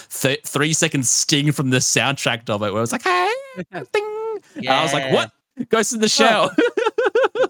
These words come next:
Speaker 2: scared. No, I love it. I just, I love
Speaker 1: Yeah.
Speaker 2: the world of it, too. It takes, I'm pretty
Speaker 1: Yes.
Speaker 2: sure stuff like
Speaker 1: Well, very much
Speaker 2: RoboCop,
Speaker 1: Blade Runner-esque and
Speaker 2: Blade
Speaker 1: stuff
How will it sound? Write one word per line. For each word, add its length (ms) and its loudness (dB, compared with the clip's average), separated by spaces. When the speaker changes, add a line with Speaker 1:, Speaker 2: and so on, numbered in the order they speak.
Speaker 2:
scared. 300 -6
No, 100 -10
I 160 -2
love 260 -6
it. 240 -12
I 140 -4
just, 240 -10
I 100 2
love 180 -2
Speaker 1:
Yeah. 140 4
Speaker 2:
the 100 -8
world 360 -2
of 180 -10
it, 120 -14
too. 180 -10
It 260 -12
takes, 320 -6
I'm 180 0
pretty 80 -2
Speaker 1:
Yes. 420 2
Speaker 2:
sure 420 0
stuff 240 -6
like 140 -2
Speaker 1:
Well, 140 4
very 240 2
much 160 2
Speaker 2:
RoboCop, 100 -6
Speaker 1:
Blade 300 2
Runner-esque 720 -2
and 80 -12
Speaker 2:
Blade 140 2
Speaker 1:
stuff 240 2